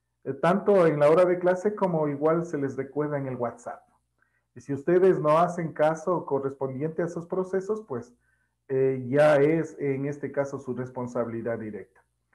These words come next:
Bien, vamos a pasar entonces hacia,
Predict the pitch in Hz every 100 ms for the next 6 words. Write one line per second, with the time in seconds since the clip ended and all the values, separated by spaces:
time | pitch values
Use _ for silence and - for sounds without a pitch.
0 | _ _ _ _ _ 135 139 131 127 127
1 | 151 165 160 147 143 135 156 151 143 139
2 | 156 156 160 156 - - _ _ _ _
3 | _ _ _ _ _ - 147 147 - 156
4 | 165 -